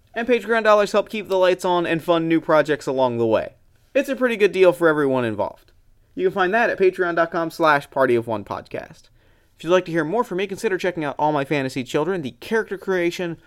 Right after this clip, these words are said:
storytelling, and world-building podcast powered by your listener prompts,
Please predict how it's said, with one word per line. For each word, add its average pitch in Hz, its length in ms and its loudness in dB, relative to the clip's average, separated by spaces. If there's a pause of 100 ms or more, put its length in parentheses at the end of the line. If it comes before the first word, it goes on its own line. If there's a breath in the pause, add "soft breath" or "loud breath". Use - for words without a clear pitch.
(100)
storytelling, 185 640 0
and 123 140 -6
world-building 165 580 0
podcast 147 480 -2
powered 131 300 -2
by 117 100 0
your 156 320 4
listener 143 340 -4
prompts, 123 400 -6